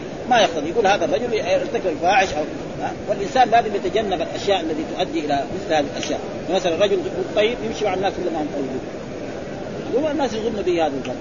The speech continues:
ها؟ ف-، فالإنسان، آه، وجاء في: "تجاوز الله لأمتي عما حدثت به نفسها وقد تقدم شرها". المراد بالظن هنا التهمة التي لا سبب لها،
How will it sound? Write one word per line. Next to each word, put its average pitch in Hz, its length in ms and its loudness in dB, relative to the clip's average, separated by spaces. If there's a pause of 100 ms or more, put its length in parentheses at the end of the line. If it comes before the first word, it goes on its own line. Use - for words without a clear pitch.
(320)
ها؟ 175 120 -2 (720)
ف-، 196 240 -2 (260)
فالإنسان، 220 520 0
آه، 170 240 0 (1160)
وجاء 196 360 2
في: 185 120 0 (120)
"تجاوز 202 260 4 (100)
الله 190 200 2
لأمتي 214 460 0
عما 185 420 -2
حدثت 190 220 -2 (140)
به 196 80 0
نفسها 220 300 0
وقد 151 280 0
تقدم 175 400 -2
شرها". 165 400 -2
المراد 170 320 2
بالظن 175 420 0
هنا 196 260 -2
التهمة 208 440 -2
التي 175 280 0
لا 190 140 0
سبب 202 180 -2 (160)
لها، 220 180 2